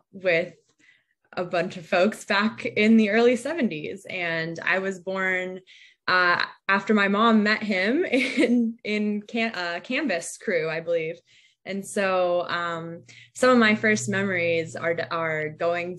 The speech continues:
to rallies with my family, um, having canvassing parties at our house, and going into the office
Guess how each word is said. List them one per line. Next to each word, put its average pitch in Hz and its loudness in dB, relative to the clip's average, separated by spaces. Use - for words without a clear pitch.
to 170 -4
rallies 208 2
with 240 2
my 240 2
family, 240 0
um, 170 -8
having 185 -2
canvassing 196 -2
parties 214 0
at 190 -2
our 185 -2
house, 208 -4
and 180 -4
going 190 2
into 190 -4
the - -6
office 170 -6